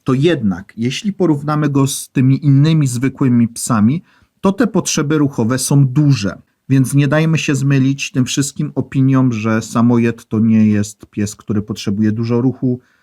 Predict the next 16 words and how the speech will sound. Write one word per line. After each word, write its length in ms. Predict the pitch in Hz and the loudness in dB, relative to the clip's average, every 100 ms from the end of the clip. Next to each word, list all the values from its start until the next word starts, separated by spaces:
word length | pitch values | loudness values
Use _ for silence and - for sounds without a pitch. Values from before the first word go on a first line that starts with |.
| _ _ - | _ _ -20
który 380 | - 117 110 | -4 -2 0
będzie 540 | 110 113 110 107 110 107 | 0 2 2 2 0 0
zadowolony 760 | 107 107 113 113 113 110 110 107 | 0 -2 -2 0 0 4 2 2
z 220 | - - | -4 -2
niewielkich 640 | 110 117 113 113 110 107 | 0 2 0 -2 -4 -14
spacerów. 640 | - - 123 - 139 135 147 _ - | -14 -6 -6 -2 0 0 -4 _ -6
To, 200 | 170 170 | 0 0
że 340 | 143 127 117 | 2 -2 -2
on 220 | - 139 135 | -2 2 2
jest 320 | 117 113 - | 2 -2 -2
mniej 320 | 123 135 147 | 2 2 2
ruchliwy 540 | 135 127 143 135 127 | 0 0 -2 -2 0
niż 240 | 117 117 110 | 2 2 0
na 100 | 110 | -4
przykład 340 | 110 - 110 | -4 -6 -2
malamut 520 | 117 117 127 131 117 | 2 2 2 0 -2